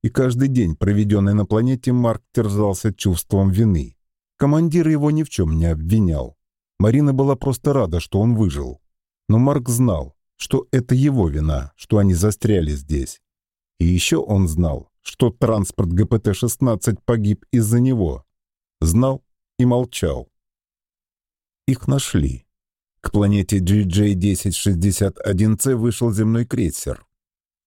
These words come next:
Он оставил на ее орбите ритуальный спутник в память последних жертв войны и случайно засек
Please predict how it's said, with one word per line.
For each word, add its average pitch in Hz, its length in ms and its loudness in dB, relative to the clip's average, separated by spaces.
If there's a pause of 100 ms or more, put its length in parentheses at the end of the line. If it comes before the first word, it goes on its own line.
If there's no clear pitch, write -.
Он 139 180 2
оставил 131 440 0
на 127 100 0
ее 127 300 0
орбите 127 440 0
ритуальный 127 520 0
спутник - 580 -4
в - 80 -20
память 87 340 0
последних 92 560 0
жертв 87 380 0
войны 107 580 0 (640)
и 185 80 2
случайно 135 540 0
засек 120 400 -2